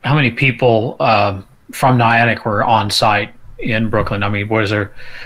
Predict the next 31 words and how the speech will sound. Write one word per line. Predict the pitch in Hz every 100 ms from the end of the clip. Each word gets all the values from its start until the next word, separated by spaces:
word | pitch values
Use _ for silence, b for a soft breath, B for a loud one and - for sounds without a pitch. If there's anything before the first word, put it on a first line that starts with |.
| -
I | 127
know | 135
that | 127 131
was | 120
a |
big | 110 123 110
deal | 123 110
in | 101
Chicago. | - - 135 127
We | 107 101
saw | 131 123 110 113
a | 107
lot | 117 107
of |
their | 104
people, | 101 113 110 107 98
and, | 101 B B B B
and | 127 117 110 107
when | 110
you | 104
got | 117 113 - - -
to, | 127 113 113
um, | 120 107 104 104 117 - - -
Wisconsin, | 117 - 120 117 - 107 117 _
uh, | 175 165 - -
you | -
know, | -
we | 120
didn't | 135 123
see | - 120 110
anybody | 147 95 95